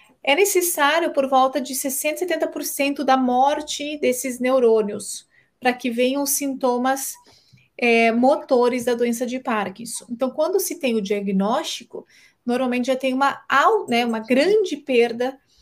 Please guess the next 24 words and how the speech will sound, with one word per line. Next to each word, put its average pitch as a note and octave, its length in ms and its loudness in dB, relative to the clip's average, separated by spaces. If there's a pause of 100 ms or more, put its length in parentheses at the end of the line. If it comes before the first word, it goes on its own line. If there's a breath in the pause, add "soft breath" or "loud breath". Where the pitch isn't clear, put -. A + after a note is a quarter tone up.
(260 soft breath)
desses A#3+ 420 -6
neurônios A#3+ 500 0
dopaminérgicos, A#3+ 1040 -4 (240 soft breath)
e D4 60 0
é C#4+ 40 -2
por C#4+ 180 -4
isso B3 120 -4
que C4+ 60 -6
a C4+ 40 -4
gente C4 100 -8
tem B3+ 100 -4
que A#3+ 60 -10
fazer B3+ 220 -4
a B3 40 -2
reposição. C4 680 -6 (960)
E B3 80 -4
como G4+ 500 2 (340 loud breath)
essa C4 600 4
ne-, A#3+ 320 -6
degeneração, C4 960 0
essa G#3 180 -6
morte A3+ 220 -4
celular, A#3 240 -2
ela A3 380 -2